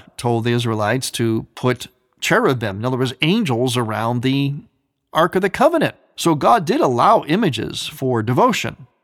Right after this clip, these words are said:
for what is holy. And later on in the New Testament, the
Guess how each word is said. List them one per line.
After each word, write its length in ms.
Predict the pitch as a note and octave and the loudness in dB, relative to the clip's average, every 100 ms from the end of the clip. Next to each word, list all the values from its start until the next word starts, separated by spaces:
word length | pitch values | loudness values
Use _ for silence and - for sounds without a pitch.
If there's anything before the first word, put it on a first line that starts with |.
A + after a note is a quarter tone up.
| _ | _
for 160 | _ A#2+ | _ -4
what 180 | A2 G#2+ | -2 -4
is 100 | - | -2
holy. 420 | F3 E3+ A2+ - - _ _ | 0 0 0 -8 -20 _ _
And 120 | - D#3+ | 2 4
later 200 | E3 D#3+ | 4 4
on 120 | D#3 | 2
in 80 | C#3+ | 2
the 80 | |
New 160 | C#3 A3 | 2 0
Testament, 760 | - C3 - B2+ D3+ A#3 - - _ _ | -2 -6 -4 -2 0 -2 -8 -12 _ _
the 540 | B2 C3+ B2+ B2 A#2 | -2 0 2 0 -2